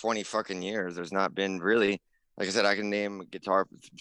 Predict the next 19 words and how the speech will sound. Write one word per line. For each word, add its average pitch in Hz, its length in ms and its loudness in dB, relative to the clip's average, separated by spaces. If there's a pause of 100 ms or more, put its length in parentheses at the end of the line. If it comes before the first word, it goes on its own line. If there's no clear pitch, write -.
(120)
three, 120 400 -2
I 95 80 6
can't 175 200 4
even, 101 160 0
uh, 104 60 6
guitar, 117 400 4
I 135 80 4
can 160 140 0
name 135 120 2
bands. 110 380 0
I - 80 -4
can't 139 300 -6
really 123 240 -8
name, 117 340 -6
I 98 60 0
probably 123 220 2
can't 123 200 -2
name 110 120 2
three 95 380 -4